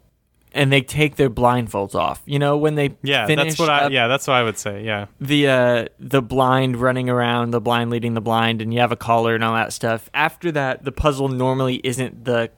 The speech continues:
Speaker 1: collar still telling blindfolded people what to do. So that was a new twist that even when I was watching it, I was like, "Oh, this is kinda weird."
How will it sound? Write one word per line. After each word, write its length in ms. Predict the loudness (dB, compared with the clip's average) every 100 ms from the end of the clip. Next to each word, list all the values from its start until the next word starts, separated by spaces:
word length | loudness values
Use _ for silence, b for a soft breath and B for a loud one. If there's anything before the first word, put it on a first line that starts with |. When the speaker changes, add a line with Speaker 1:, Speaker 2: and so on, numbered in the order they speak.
| -16
Speaker 1:
collar 460 | 0 2 2 0 -6
still 600 | -10 -2 2 2 0 -4 _ _ -16
telling 440 | -2 0 0 -2
blindfolded 540 | 0 2 2 0 -2 -2
people 240 | -2 0
what 160 | 0 0
to 80 |
do. 320 | -2 0 0 -2
So 400 | 0 2 2 -2
that 280 | -2 0 2
was 160 | 0 0
a 60 | -2
new 260 | -2 -2
twist 500 | -2 0 0 -2 -4
that 280 | 0 0 0
even 280 | -2 -2 2
when 140 | 2
I 60 | 2
was 120 | 2
watching 320 | 2 2 2
it, 60 | -2
I 20 |
was 120 | -2
like, 140 | -4 0
"Oh, 180 | 4 4
this 140 | 2
is 80 | -6
kinda 260 | -4 -2 -2
weird." 460 | 0 0 -2 -6